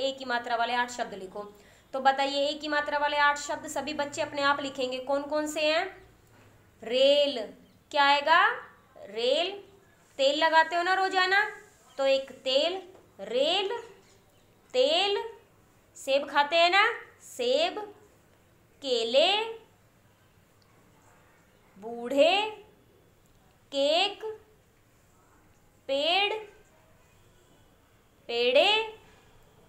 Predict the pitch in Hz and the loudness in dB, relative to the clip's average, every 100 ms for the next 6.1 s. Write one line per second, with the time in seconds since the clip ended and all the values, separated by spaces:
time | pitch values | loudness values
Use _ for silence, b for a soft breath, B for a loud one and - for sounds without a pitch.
0 | _ - 226 240 247 277 349 403 403 - | _ -20 -6 -2 0 4 4 4 0 -10
1 | - - _ _ _ _ _ _ - - | -20 -20 _ _ _ _ _ _ -20 -12
2 | 240 240 254 254 285 349 381 381 - - | -10 0 2 4 4 4 4 -2 -12 -20
3 | _ _ _ _ _ _ - 226 233 226 | _ _ _ _ _ _ -16 -10 -8 -8
4 | 226 269 330 359 349 339 - - _ - | -2 2 4 4 0 -8 -16 -20 _ -20
5 | _ _ _ _ - 175 226 226 - 349 | _ _ _ _ -10 -6 -6 -8 -8 -2